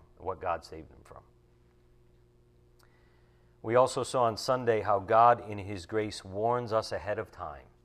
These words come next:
because he knows us so well. He knows exactly where we're gonna fail. He knows exactly the traps we're gonna fall into. So ahead of time, he warns us in the scripture. <clears throat> On the board,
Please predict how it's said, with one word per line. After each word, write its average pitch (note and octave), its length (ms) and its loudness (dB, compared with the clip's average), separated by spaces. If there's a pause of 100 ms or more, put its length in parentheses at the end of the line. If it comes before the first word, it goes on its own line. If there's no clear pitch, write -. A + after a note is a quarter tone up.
(180)
because G#2 300 -8
he - 240 -14
knows A2 580 -4 (840)
us G#2 180 -2
so A#2+ 240 0
well. D#2 400 -6
He G2+ 100 -12
knows G#2 260 -6
exactly F2+ 460 -6
where F#2 140 -6
we're F2+ 40 -10
gonna F#2 160 -10
fail. - 360 -16
He F#2 80 -14
knows F#2 200 -8
exactly F#2+ 420 -6
the - 60 -16
traps - 360 -10
we're D#2+ 60 -16
gonna D#2 120 -14
fall C#2 240 -16
into. - 220 -20 (1120)
So F#2+ 280 -2
ahead G2+ 280 0
of G#2 100 -4
time, E2 300 -6
he E2+ 120 -16 (120)
warns F2 260 -8
us E2+ 140 -12
in F2+ 80 -12
the F#2 80 -10
scripture. - 380 -12 (1120)
<clears throat> - 220 -14
On G2+ 140 0
the G2 40 -4
board, A2+ 380 4